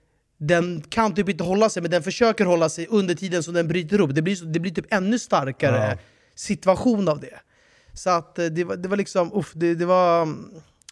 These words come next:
Speaker 1: det är så här bilder jag aldrig kommer glömma liksom. Men det, jag vet inte hur vi, hur vi kom in på det, men det var liksom såna saker som liksom kom upp till mig när jag var där. Och jag
Speaker 2: Ja,
Speaker 1: liksom,
Speaker 2: ja.
Speaker 1: jag var så jäkla, jäkla, jäkla,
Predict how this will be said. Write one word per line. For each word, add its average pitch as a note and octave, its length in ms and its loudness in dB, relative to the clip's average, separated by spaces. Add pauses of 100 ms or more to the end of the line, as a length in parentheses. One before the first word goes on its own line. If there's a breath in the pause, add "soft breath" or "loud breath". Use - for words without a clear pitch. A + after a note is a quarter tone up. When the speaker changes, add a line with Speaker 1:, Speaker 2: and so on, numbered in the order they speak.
(240 soft breath)
Speaker 1:
det F3+ 100 -2
är F#3+ 40 -2
så A3 120 0
här E3 220 0
bilder F3+ 600 2
jag F3+ 180 2
aldrig D3+ 340 2
kommer D#3 200 0
glömma F#3+ 340 2
liksom. C#3 360 -6
Men D3 120 -2
det, F3 160 -2
jag E3+ 400 0 (880)
vet F3 160 -2
inte D#3 140 0
hur D3 100 4
vi, C#3+ 80 0
hur D3+ 180 -6
vi D#3 240 -4 (520 soft breath)
kom G3+ 200 4
in G#3 200 2
på E3 120 -4
det, C#3 100 -4
men D#3+ 140 -2
det F3+ 60 -2
var G3 80 2
liksom D#3+ 400 0 (540 soft breath)
såna G3 480 2
saker G#3 380 0
som D3+ 180 -4
liksom C#3+ 220 -4
kom F#3 200 2
upp A3 180 2
till D3+ 80 -2
mig B2 100 -6
när B2+ 100 -8
jag C#3+ 60 -6
var F3 200 0
där. C3 100 -6
Och B2 100 0
jag D#3 60 4
Speaker 2:
Ja, D#3+ 40 2
Speaker 1:
liksom, E3 260 -2
Speaker 2:
ja. D#3+ 60 -2
Speaker 1:
jag F#3+ 80 0
var G#3+ 100 -2
så - 160 -6 (380)
jäkla, F#3 540 0
jäkla, E3 540 0
jäkla, D#3 640 0